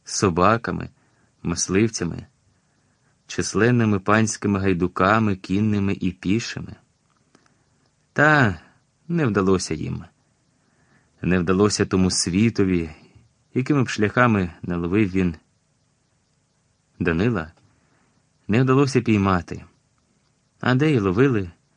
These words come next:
то згодом однаково він тікав. Ось уже за малим тридцять років,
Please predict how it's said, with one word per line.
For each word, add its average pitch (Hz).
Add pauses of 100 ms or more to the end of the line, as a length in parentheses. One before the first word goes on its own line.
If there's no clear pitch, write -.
(180)
то 92
згодом 110
однаково 101
він 90 (140)
тікав. 78 (1900)
Ось 180
уже 101 (800)
за 85
малим 113 (140)
тридцять 139
років, 85